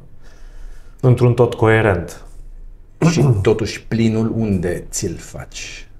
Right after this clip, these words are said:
Speaker 2: În care domeniu?
Speaker 1: Plinul, uh, spiritual.
Speaker 2: Plinul
Speaker 1: Plinul
Speaker 2: spiritual.
Speaker 1: sufletesc. Sunt acolo.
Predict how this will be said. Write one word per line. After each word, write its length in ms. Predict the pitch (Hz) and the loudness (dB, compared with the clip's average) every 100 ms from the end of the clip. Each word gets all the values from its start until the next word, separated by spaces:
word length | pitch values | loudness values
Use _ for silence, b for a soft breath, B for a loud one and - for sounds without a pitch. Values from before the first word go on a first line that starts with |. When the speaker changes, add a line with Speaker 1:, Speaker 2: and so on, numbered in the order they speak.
| - | -14
Speaker 2:
În 220 | - 101 98 | -6 -4 -2
care 320 | 107 92 85 | -4 -2 -4
domeniu? 440 | 78 71 - - - - - - - - - - - - - - - - - - - - - - - - | -4 -8 -12 -16 -16 -16 -18 -20 -20 -20 -20 -20 -20 -18 -18 -18 -18 -18 -18 -18 -18 -18 -16 -18 -18 -6
Speaker 1:
Plinul, 480 | 107 104 104 98 95 98 92 95 | 0 2 2 0 -2 -4 -6 -6
uh, 100 | 98 101 - | -8 -12 -12
spiritual. 560 | - 107 95 - 104 | -6 -2 -2 0 2
Speaker 2:
Plinul 200 | 113 117 | 4 4
Speaker 1:
Plinul 140 | 107 98 | 4 0
Speaker 2:
spiritual. 600 | - 101 95 90 95 92 101 | -4 -4 -2 -2 -2 0 0
Speaker 1:
sufletesc. 480 | 104 87 - - - - - - - - - - - - - - - - | 0 -2 -6 -14 -16 -18 -18 -18 -18 -20 -20 -18 -16 -18 -20 -20 -20 -18
Sunt 260 | - 95 95 | -8 -4 -2
acolo. 540 | 113 - 95 - - | 0 2 2 2 -6